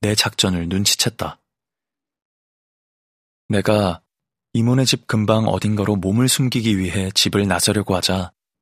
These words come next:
이모가 세상에서 가장 차분한 음성으로 말했다. "그 사람이 보통 일터에서 집으로 오는 시간에 맞춰 현관문 앞에 앉아 기다리렴.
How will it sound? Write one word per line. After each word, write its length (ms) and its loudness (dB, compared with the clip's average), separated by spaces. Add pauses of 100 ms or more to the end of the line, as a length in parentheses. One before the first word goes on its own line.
(480)
이모가 540 0 (440)
세상에서 500 0
가장 380 0
차분한 440 2
음성으로 440 -2
말했다. 500 -4 (2500)
"그 100 -2
사람이 520 0 (240)
보통 360 0
일터에서 540 0
집으로 400 2
오는 240 2
시간에 320 4
맞춰 580 -2 (100)
현관문 420 4
앞에 180 -2
앉아 240 -2
기다리렴. 540 -2